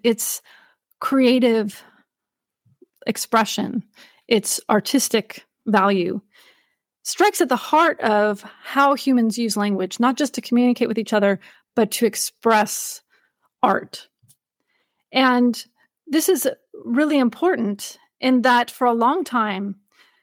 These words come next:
the very nature of signed language as human language was denied. It was thought that signed language didn't have the fullness of spoken language, that it couldn't express symbolic thought, that it couldn't express abstract concepts.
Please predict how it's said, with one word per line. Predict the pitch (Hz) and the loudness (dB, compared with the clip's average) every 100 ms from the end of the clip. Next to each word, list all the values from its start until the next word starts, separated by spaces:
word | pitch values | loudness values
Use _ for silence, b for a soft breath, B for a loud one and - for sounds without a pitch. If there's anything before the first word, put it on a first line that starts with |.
| _ | _
the | 262 254 | -2 0
very | 247 262 247 240 233 - - | 2 2 2 0 -2 -4 -2
nature | 226 269 262 240 214 | 0 0 -2 -2 -2
of | 208 214 202 | -2 -2 0
signed | 240 240 233 | 0 2 2
language | 208 220 208 202 202 - - | 0 -2 -2 -2 -4 -10 -6
as | 240 233 226 220 | 0 0 0 -2
human | 240 220 208 | -4 -2 -2
language | 214 208 196 - | -2 -2 -6 -4
was | 208 202 - | -4 -4 -6
denied. | - 214 208 - 226 - _ - | -4 0 0 -4 -10 -18 _ -8
It | 226 | -4
was | 208 | -2
thought | - 214 - | 2 0 2
that | 226 - | -2 0
signed | 233 240 247 | 0 2 2
language | 226 226 214 202 - B B _ | 2 2 0 -2 -8 B B _
didn't | 277 277 | 2 4
have | 233 240 | 2 0
the | 220 | 0
fullness | - 233 214 185 202 - - | 0 2 2 -2 -6 -10 -6
of | 214 | -6
spoken | - 214 196 190 | -2 -2 0 -2
language, | 185 196 202 - - b b _ | -2 -4 -8 -12 -18 b b _
that | 233 | 0
it | 226 | 2
couldn't | 247 240 220 | 2 2 2
express | - 233 233 - | -2 -2 -2 2
symbolic | 233 202 220 208 | 2 4 2 0
thought, | - 196 - - - _ _ | -4 -4 -4 -8 -20 _ _
that | 220 | -4
it | 208 | -2
couldn't | 262 226 | 2 0
express | 208 - 208 202 - | 0 -2 -2 0 -2
abstract | 208 - 247 | -2 -4 -8
concepts. | - 196 202 - - - - | -2 -2 -2 -6 -10 -12 -14